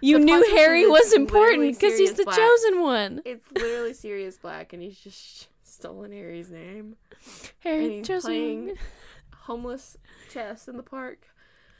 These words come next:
Speaker 1: <laughs>
Speaker 2: Oh,
Speaker 1: I'm crying.
Speaker 2: that was funny. But I didn't
Speaker 1: Uh,
Speaker 2: know he, like, I knew he had to be important for this book.
Speaker 1: Because why would you briefly mention him? Like
Speaker 2: He's brought up too many times that
Speaker 1: Yeah.
Speaker 2: I'm like,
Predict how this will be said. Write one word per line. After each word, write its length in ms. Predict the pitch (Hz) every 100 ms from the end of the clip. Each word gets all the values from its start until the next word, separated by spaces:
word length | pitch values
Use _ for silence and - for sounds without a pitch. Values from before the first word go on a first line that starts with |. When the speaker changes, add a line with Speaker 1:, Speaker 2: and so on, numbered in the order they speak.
| 269
Speaker 1:
<laughs> 120 | -
Speaker 2:
Oh, 480 | 370 320 311 311 294
Speaker 1:
I'm 160 | 262
crying. 500 | 254 233 226 233 240 247
Speaker 2:
that 140 | 214
was 100 | 214
funny. 300 | 262 311 190 196 _ _ _ - - - 370 -
But 140 | 311
I 100 | 302
didn't 240 | 302 294
Speaker 1:
Uh, 40 | 285
Speaker 2:
know 160 | 214
he, 280 | 208 233 196 -
like, 140 | 196
I 80 | 190
knew 200 | - 196
he 200 | 214 196
had 160 | - 170
to 60 |
be 120 | 175 156
important 540 | 175 - 170 92 -
for 40 |
this 200 | 160 160
book. 420 | _ 165 127 _ _ _ _ _ -
Speaker 1:
Because 220 | 226 254
why 220 | 233 262
would 100 | 254
you 280 | 240 240 214 190
briefly 640 | 196 220 233 240 240 240
mention 440 | 220 214 214 208
him? 320 | 202 175 190 -
Like 180 | 196 320
Speaker 2:
He's 80 | -
brought 340 | - 254 294
up 220 | 277 285 277 -
too 200 | - 240
many 300 | - 254 247
times 600 | 226 226 190 185 208 240
that 80 | 262
Speaker 1:
Yeah. 280 | 247 220 214
Speaker 2:
I'm 60 | 214
like, 380 | 208 165 _